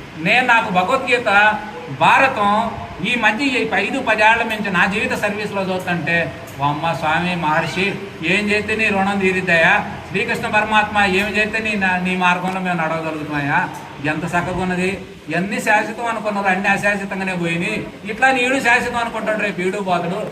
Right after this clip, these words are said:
మొత్తం భూగర్భంలో కలిసిపోయి ఎవడు పేరు లేదు, ఊరు లేదు, కోతి వచ్చిన గోడ వదిలేసినట్టు పోతాడు అని, అని మనకు అంత తేట తెల్లంగా కనపడుతుంది కర్మ సిద్ధాంతం. మరి అట్లా తల్లిదండ్రులు కాసి, పిల్లలు కాసి, మొత్తం పోతే,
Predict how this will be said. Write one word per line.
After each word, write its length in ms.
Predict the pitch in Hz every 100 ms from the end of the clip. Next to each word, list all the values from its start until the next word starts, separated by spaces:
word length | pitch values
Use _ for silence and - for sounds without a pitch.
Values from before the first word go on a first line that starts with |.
| - 196
మొత్తం 320 | 208 247 247
భూగర్భంలో 500 | 240 240 240 233 240
కలిసిపోయి 640 | 226 220 208 214 220 196 - 180
ఎవడు 260 | 185 220 226
పేరు 300 | 208 220 220
లేదు, 220 | 226 202
ఊరు 120 | 196
లేదు, 200 | 208 202
కోతి 160 | 196 196
వచ్చిన 340 | 196 190 180
గోడ 140 | 180
వదిలేసినట్టు 520 | 190 185 180 170 165 156
పోతాడు 480 | 156 156 165 196 - - -
అని, 180 | 175 190
అని 320 | 190 180 175 180 -
మనకు 200 | 185 170
అంత 180 | 170 175 160
తేట 280 | 156 165 -
తెల్లంగా 340 | 196 196 196
కనపడుతుంది 540 | 180 175 175 165 170 156
కర్మ 240 | 156 175
సిద్ధాంతం. 580 | 165 160 160 143 135 123 - - -
మరి 120 | 208
అట్లా 540 | 185 180 190 170 165 165 - - 160
తల్లిదండ్రులు 460 | 156 190 226 240
కాసి, 500 | 233 233 - 262 - - - - -
పిల్లలు 240 | 165 214 247
కాసి, 480 | 240 - 269 202 - - - 151
మొత్తం 440 | 175 190 285 285
పోతే, 460 | 262 208 226 294